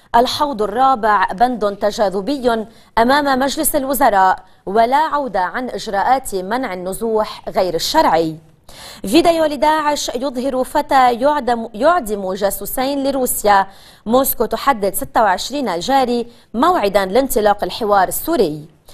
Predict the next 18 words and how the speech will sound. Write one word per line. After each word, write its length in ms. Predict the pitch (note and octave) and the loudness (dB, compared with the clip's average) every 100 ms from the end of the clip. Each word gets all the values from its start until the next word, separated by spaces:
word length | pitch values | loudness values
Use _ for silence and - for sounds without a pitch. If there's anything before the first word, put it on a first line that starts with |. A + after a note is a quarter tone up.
| - - - | -20 -12 -2
محادثات 760 | C#4 F4 D#4 D4 D4 D#4+ D#4+ | 0 2 2 2 4 2 2
سلام 500 | D#4 C#4+ C#4 C4+ D4+ | -2 0 4 4 2
ليبية 680 | C#4+ A3 A3+ C#4 C#4+ A#3 A#3 | -2 0 -2 -2 0 4 4
في 240 | A#3 - C4+ | 2 -6 -8
جنيف 640 | B3 A3 G#3+ G#3 F#3+ - D4+ | -8 -8 -6 -6 -6 0 0
اليوم. 520 | E4 F#3+ D#3+ D#3+ D#3+ - _ _ _ - - | 2 2 0 -4 -8 -18 _ _ _ -20 -10
شارلي 500 | - C4+ A#3+ C4 A#3 | 0 2 2 -2 -4
إبدو 340 | F#3+ G3+ C4 | -4 0 0
تجدد 680 | C4 A#3 C4+ C4 A3 F#3 F#3+ | 0 -4 -4 -4 -4 -6 -4
تحدي 380 | G#3 D4 B3+ C#4 | -4 -4 -4 -2
المشاعر، 680 | G#3 A3 C4+ C4 A3 G#3+ G#3 _ _ | -2 0 0 0 -2 -4 -6 _ _
ومفتي 640 | F#3 G#3+ B3+ E4 - A3 | -4 -2 -2 -8 -10 -8
مصر 480 | G#3 C#4+ - A#3 G#3+ G#3+ | -6 -6 -2 -2 0 -4
يحذرها: 920 | G3 A#3+ - B3+ G3+ D#4+ G#3 G3 F#3 F3+ - _ G#3 | -4 -6 -6 -6 -2 0 2 4 2 0 -14 _ 2
ألمانيا 540 | A3 A3+ C#4 A#3 G#3 | 2 2 -2 0 -2
تتضامن 580 | G3 G#3 G3 B3+ B3+ F#3 | -2 -4 0 0 0 -4
مع 180 | F3+ F#3+ | -4 -6
المسلمين، 720 | C4+ C#4+ - A#3 A3+ A3 A3 | -6 -8 -4 -4 -2 -2 -4